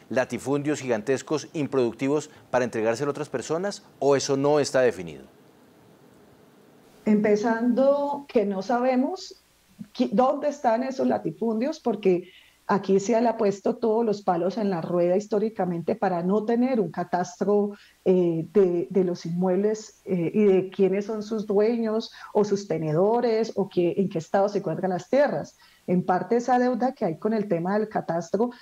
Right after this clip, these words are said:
Speaker 2: pues es algo que ha implicado que el Estado no pueda tener el control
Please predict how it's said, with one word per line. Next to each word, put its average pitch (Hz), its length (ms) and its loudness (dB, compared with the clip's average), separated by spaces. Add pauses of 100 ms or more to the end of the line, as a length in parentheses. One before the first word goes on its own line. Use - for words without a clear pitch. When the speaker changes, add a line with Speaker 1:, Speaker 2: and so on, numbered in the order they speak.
(160)
Speaker 2:
pues 190 340 2
es 208 220 2
algo 254 520 2 (200)
que 214 120 4
ha 180 60 2
implicado 233 800 0 (240)
que 208 120 0
el 175 80 2
Estado 262 520 0
no 214 160 -4
pueda 220 280 0
tener 180 280 -2
el 208 180 0
control 220 720 -2